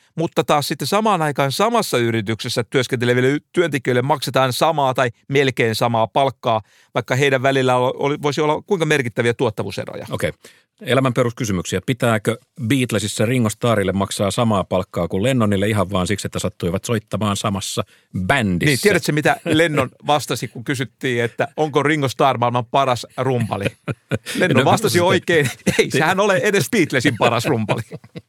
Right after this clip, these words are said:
Speaker 1: Ja silti sai hyvää palkkaa.
Speaker 2: Okei, nyt Beatles hoidettu. Ö, mut palataan vielä tähän palkanmuodostukseen. Et nyt kävi siis niin, että palkat nousi,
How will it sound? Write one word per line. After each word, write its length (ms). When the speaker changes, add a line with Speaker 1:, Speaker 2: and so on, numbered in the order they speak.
Speaker 1:
Ja 80
silti 300
sai 200
hyvää 320
palkkaa. 460
Speaker 2:
Okei, 320
nyt 160
Beatles 360
hoidettu. 440
Ö, 180
mut 160
palataan 280
vielä 100
tähän 160
palkanmuodostukseen. 680
Et 100
nyt 160
kävi 220
siis 260
niin, 200
että 160
palkat 340
nousi, 360